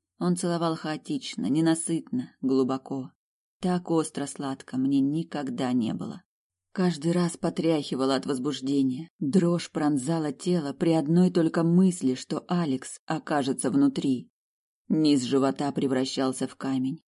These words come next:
Я изнывала от желания почувствовать силу и мощь Зверева. Крышу сносило, когда он на секунду задерживался у входа, чтобы потом стремительным толчком оказаться внутри.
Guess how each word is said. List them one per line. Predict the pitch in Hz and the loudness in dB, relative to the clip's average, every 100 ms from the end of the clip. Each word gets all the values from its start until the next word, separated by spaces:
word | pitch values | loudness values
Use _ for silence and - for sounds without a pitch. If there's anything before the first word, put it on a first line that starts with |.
| - | -4
Я | 147 147 151 | 2 4 4
изнывала | 135 160 156 170 151 139 | 2 2 2 0 0 2
от | 135 | 0
желания | 139 143 151 143 131 127 | 0 -2 0 2 2 2
почувствовать | 139 135 - 151 - 135 135 135 | -2 -4 -2 -4 -2 0 2 0
силу | - 156 151 135 - _ - | -4 -2 2 2 0 _ -2
и | 160 | 0
мощь | 143 131 127 | 4 4 2
Зверева. | 170 123 143 139 127 - _ _ _ | -2 0 2 2 -4 -10 _ _ _
Крышу | - 170 160 160 160 147 | 0 4 4 4 0 0
сносило, | 139 139 - - 143 127 | 2 2 0 -2 0 0
когда | 127 139 135 147 | 0 0 2 2
он | 147 | 2
на | 147 | 2
секунду | 147 165 160 160 151 | 0 -2 2 2 2
задерживался | 135 147 131 151 131 131 131 127 123 | 0 -2 0 0 0 0 0 0 0
у | 131 | 0
входа, | - 147 147 135 135 _ - | 0 -4 -2 -2 -4 _ -18
чтобы | - - 139 | -6 0 2
потом | 139 139 139 135 | 2 2 2 2
стремительным | - - 143 139 127 131 120 110 | -2 0 4 8 6 6 2 2
толчком | 117 120 - - 131 131 127 _ _ - | 0 -4 -6 -6 -2 0 -2 _ _ -6
оказаться | 139 131 120 117 104 123 | -4 -2 -4 -6 -6 -2
внутри. | 131 135 - 123 117 | 0 0 -2 -4 -6